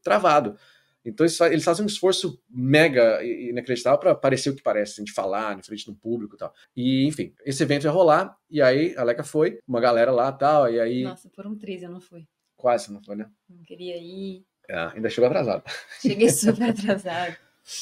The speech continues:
Speaker 1: E aí, é, nesse evento, muita gente legal, sempre legal pra conhecer pessoas. Você conhece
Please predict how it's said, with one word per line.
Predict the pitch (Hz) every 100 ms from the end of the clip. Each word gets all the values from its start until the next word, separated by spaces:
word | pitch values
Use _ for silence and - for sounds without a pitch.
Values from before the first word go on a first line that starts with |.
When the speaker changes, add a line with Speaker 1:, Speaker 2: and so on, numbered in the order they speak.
| - -
Speaker 1:
E | 147
aí, | 143 131 143 156 156 143
é, | 131 127 117 110 98 - -
nesse | 123 139 139 151
evento, | 135 123 135 160 190 -
muita | 139 131 190 131
gente | 120
legal, | 120 95 92
sempre | - 139 143
legal | 127
pra | 117
conhecer | 127 127
pessoas. | 123 - 95 - _ _ _ - - - _ -
Você | -
conhece | 147 151 127 131 139 147 -